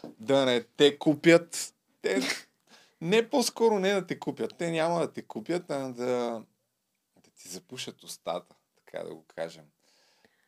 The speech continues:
Speaker 1: И не знам на какво ниво е автоцензурата, защото ти дори в един момент, ако работиш в някакъв колектив, който, а, се самоограничава и ти
Speaker 2: М.
Speaker 1: разбираш, че всички се самоограничават,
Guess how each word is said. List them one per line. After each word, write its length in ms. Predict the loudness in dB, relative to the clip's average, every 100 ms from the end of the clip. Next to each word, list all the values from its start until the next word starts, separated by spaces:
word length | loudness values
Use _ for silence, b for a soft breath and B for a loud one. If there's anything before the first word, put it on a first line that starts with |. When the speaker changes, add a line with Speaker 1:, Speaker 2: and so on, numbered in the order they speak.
| -16
Speaker 1:
И 460 | -10 -8 -6 -8 -10
не 160 | -10
знам 280 | -8 -6 -6
на 80 | -8
какво 220 | -10 -10
ниво 320 | -8 -4 -2
е 60 | 2
автоцензурата, 1040 | 2 0 -6 _ -8 -6 -6 -6 -8 -8 -14
защото 380 | -10 -8 -8 -10 -12
ти 160 | -10
дори 240 | -8 -8 -8
в 100 | -8
един 220 | -6 -6
момент, 320 | -2 -4 -4
ако 200 | -8 -4
работиш 420 | -4 -4 -8 -10
в 40 | -6
някакъв 340 | -6 -6 -12
колектив, 800 | -12 -6 -6 -6 -12 -10 -10 -12 _ _ _ -6
който, 480 | -2 -2 -4 -6 -8 _ _ _ _ _ _ _ _ -10
а, 440 | -6 -4 -4 -6 -8 _ _ _ _ _
се 280 | -6 -4 -2
самоограничава 1300 | -2 -2 -2 -2 -2 -4 -4 -6 2 6 6 4 0
и 100 | -2
ти 200 | 0 2
Speaker 2:
М. 60 |
Speaker 1:
разбираш, 440 | 0 0 0 0 0
че 160 | -4
всички 360 | -6 -8 -10 -12
се 120 | -10
самоограничават, 1080 | -8 -8 -10 -10 -10 -10 -10 -8 -6 -4 -8